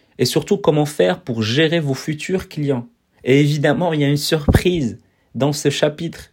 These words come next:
Je vous dirai pas, je vous, je préfère que vous lisiez le tout et que vous arriviez là, mais il y a une,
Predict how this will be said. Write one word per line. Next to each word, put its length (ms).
Je 80
vous 140
dirai 320
pas, 180
je 100
vous, 140
je 240
préfère 420
que 120
vous 160
lisiez 320
le 160
tout 160
et 60
que 60
vous 140
arriviez 300
là, 160
mais 120
il 60
y 60
a 40
une, 120